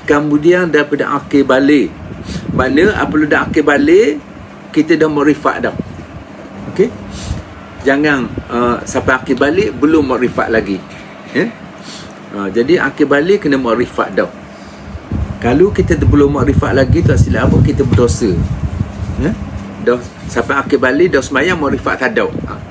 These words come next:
kita berdosa. <coughs> Mana jangan tu-, jangan tunggu tua lah kena, kena arti makrifat tadi.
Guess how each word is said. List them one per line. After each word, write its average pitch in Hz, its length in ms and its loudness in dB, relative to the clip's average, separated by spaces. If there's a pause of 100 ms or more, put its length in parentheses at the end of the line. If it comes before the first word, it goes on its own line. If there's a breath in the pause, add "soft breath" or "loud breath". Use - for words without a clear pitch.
(400)
kita 95 180 0
berdosa. 107 460 -2 (1900 loud breath)
<coughs> - 960 -8
Mana 120 220 2
jangan 127 240 0
tu-, 123 180 -2 (140)
jangan 123 240 2 (260)
tunggu 117 300 0
tua 110 400 4
lah 110 240 2
kena, 104 160 0
kena 107 320 -2
arti 104 240 -2
makrifat 101 560 -2
tadi. 107 320 -2